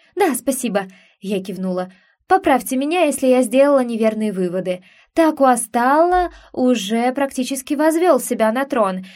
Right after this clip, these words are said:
и позволяет своему союзнику погреться в лучах собственного величия». Я не стала говорить, что гипертрофия чувства собственного величия — общая черта всех членов Совета Восьми, включая короля.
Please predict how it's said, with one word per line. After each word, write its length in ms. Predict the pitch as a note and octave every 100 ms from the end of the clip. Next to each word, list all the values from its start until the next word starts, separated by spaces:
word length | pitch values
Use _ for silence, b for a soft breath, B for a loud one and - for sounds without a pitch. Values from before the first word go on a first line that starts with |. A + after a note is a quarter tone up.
| B
и 80 | B3+
позволяет 600 | B3+ A3 G#3+ C4 B3 G#3+
своему 340 | G#3+ A3 A3
союзнику 640 | G#3+ A3+ G3 G3+ A3+ B3+ C#4+
погреться 560 | B3+ A#3 G3 G3 A#3+
в 40 | A#3
лучах 440 | B3+ B3 F#3 F#3
собственного 640 | - F#3+ F#3 G#3 G#3+ A3
величия». 640 | A#3 C#4 E4 D#4 - E3+ E3+ _ _ _ -
Я 240 | C#4+ F4
не 160 | E4+ E4+
стала 400 | - A3 G3 G3
говорить, 520 | G3 G#3 A3+ D4 - B
что 240 | B - C4+
гипертрофия 840 | A3+ A3+ A#3+ A#3 A#3+ A#3+ C4+ A3
чувства 440 | - B3 B3 -
собственного 640 | G3 A#3+ A#3 - G#3 G3 G3
величия — 640 | F#3 G#3+ D4 - G#3 F#3+ F#3+ B
общая 400 | E4 E4 - G#3
черта 420 | G3 B3 A#3+ E4+ E4+
всех 340 | - C4+ -
членов 460 | - G#3+ A3+ C4 B3+
Совета 400 | A#3 G3+ G3 G3+
Восьми, 480 | G3+ F#3+ F#3+ F3 B B
включая 460 | - - D4+ C4 A3
короля. 440 | A3+ A#3 F#3+ D#3+